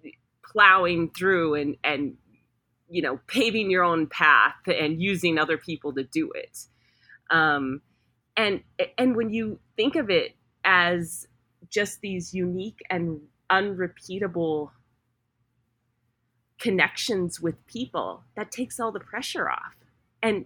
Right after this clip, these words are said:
that then feels like then when you go in with a mindset like that,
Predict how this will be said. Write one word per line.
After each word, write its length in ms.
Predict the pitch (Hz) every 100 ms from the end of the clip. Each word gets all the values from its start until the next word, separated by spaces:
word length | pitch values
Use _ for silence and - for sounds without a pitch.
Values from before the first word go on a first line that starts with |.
| _
that 200 | 202 240 - _
then 380 | 185 202 196 185
feels 380 | - 233 294 -
like 420 | 143 127 151 - _ _ _ _ _ _ _ _ _ _ _ _ _ _ _ -
then 440 | 160 208 226 220
when 120 | 202
you 80 | 185
go 340 | 175 190 185 - _ _
in 280 | 220 233 208
with 160 | 175 175
a 40 |
mindset 540 | 165 185 262 - 170
like 260 | - 151 -
that, 300 | 160 151 147